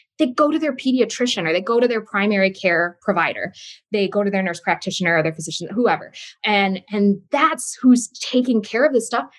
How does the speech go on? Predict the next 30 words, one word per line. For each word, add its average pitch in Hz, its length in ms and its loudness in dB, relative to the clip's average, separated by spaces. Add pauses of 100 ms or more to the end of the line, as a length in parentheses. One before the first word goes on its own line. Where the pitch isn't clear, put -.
(120)
That's 247 460 -2
the - 160 -4
entry 240 340 4
point 185 380 -6 (460)
for 202 360 0
mental 202 320 -4
health 202 320 0
concerns. 202 640 0 (300)
And 247 180 2
so, 226 340 0
you 240 140 -2
know, 214 160 2
I 190 80 0
was 190 140 -6
having 220 280 0
this 202 140 -2
experience 277 580 -2
where 214 100 0
I 180 60 0
was 180 200 -6 (120)
watching 202 340 2
kids 202 260 -4
suffer 196 300 0
tremendously 196 720 0 (220)
and 196 100 0
having 185 360 -4
extreme 226 540 0
distress. 202 640 -2
And, 202 280 0
and, 185 300 -2